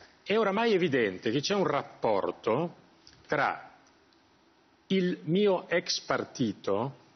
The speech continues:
e degli interlocutori del centrodestra che sono a loro volta in rapporto con la criminalità organizzata.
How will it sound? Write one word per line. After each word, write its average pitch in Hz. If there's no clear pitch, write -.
e 165
degli 214
interlocutori 170
del 120
centrodestra 110
che 233
sono 135
a 156
loro 233
volta 120
in 190
rapporto 190
con 160
la 165
criminalità 156
organizzata. 110